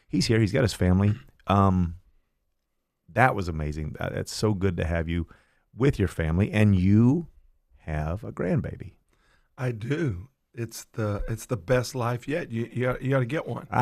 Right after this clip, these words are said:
Speaker 1: You better believe it. Well, I promise you, Jackie is absolutely <clears throat> feeling that way.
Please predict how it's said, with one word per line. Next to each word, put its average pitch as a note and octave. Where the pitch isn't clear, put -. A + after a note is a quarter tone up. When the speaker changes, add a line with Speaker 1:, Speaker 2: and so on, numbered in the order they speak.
Speaker 1:
You G2+
better A#2
believe F#2+
it. F#2
Well, F2
I F#2
promise B2+
you, G#2
Jackie G2+
is F#2
absolutely G2
<clears throat> -
feeling F2+
that E2
way. E2+